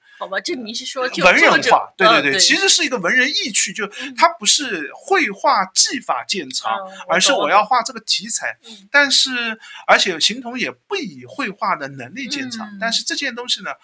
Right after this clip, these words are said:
Speaker 2: 画的就是那个展厅当中也这样说，就特别有这个王蒙的牛毛春，因为他为了表现那个石头上长的
Speaker 1: <laughs> 嗯。
Speaker 2: 那个草的那个样子嘛，
Speaker 1: 嗯。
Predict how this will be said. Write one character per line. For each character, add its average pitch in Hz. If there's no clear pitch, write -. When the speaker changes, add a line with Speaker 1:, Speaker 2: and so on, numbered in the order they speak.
Speaker 2:
画 220
的 160
就 160
是 151
那 151
个 139
展 104
厅 190
当 202
中 208
也 147
这 127
样 113
说， -
就 135
特 -
别 190
有 113
这 -
个 127
王 127
蒙 139
的 147
牛 131
毛 151
春， 180
因 180
为 175
他 185
为 196
了 180
表 123
现 240
那 180
个 165
石 160
头 180
上 180
长 104
的 135
Speaker 1:
<laughs> -
嗯。 226
Speaker 2:
那 143
个 139
草 -
的 131
那 156
个 147
样 240
子 -
嘛， -
Speaker 1:
嗯。 208